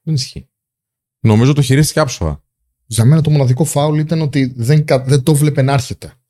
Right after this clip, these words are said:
Speaker 2: Δηλαδή, από την όλη τη
Speaker 1: Ναι.
Speaker 2: συμπεριφορά στο ραντεβού, θα έπρεπε να καταλάβει ότι θα φάει άκυρο. Και δεν χρειαζόταν να πει, «Θέλω να την ξαναδώ».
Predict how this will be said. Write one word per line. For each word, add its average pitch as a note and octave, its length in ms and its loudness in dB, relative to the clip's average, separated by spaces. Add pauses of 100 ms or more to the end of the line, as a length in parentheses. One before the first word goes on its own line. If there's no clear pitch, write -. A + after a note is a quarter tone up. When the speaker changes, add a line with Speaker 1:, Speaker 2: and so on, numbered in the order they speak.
Speaker 2:
Δηλαδή, A2+ 360 0
από C#3 140 2
την B2+ 140 2
όλη D#3 120 2
τη B2 80 0
Speaker 1:
Ναι. G2+ 40 2
Speaker 2:
συμπεριφορά C3+ 380 2
στο C3 140 -2
ραντεβού, G#2 400 -4
θα C3+ 120 -4
έπρεπε E3 180 -2
να E3 80 2
καταλάβει C#3 400 -2
ότι D3 100 -6
θα A#2 80 -6
φάει G#2 320 -6
άκυρο. F2+ 340 -18 (260)
Και C#3 100 0
δεν C#3+ 100 2
χρειαζόταν D3+ 500 2
να A#2+ 100 2
πει, B2+ 100 -6
«Θέλω A#2+ 220 -4
να G#2 60 -4
την G2+ 80 -6
ξαναδώ». F#2+ 480 -8